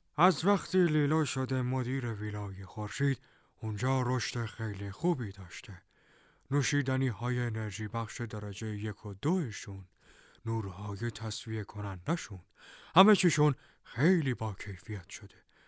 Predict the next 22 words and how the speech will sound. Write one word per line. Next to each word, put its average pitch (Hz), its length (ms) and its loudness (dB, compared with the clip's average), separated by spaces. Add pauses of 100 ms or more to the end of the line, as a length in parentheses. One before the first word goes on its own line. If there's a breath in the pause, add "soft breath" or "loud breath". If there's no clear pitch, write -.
(340)
اما 135 540 6
ویلای 135 480 4
ما 143 240 4
چی؟ 104 280 -6 (680)
داریم 139 320 6
به 143 100 4
بدبختی 135 580 2
میچرخونیمش. 107 1000 -4 (840)
بعید 165 460 6
نیست 220 340 6
که 165 60 0
اونا 131 420 2 (200 soft breath)
از 151 220 2
یه 175 60 6
منبع 127 580 2
آبی 131 480 2
مخفی 131 560 0
استفاده 104 600 -6
کنن. 90 340 -18 (640)
چه - 220 2
می‌دونم؟ 98 560 0 (520)
شاید 131 600 2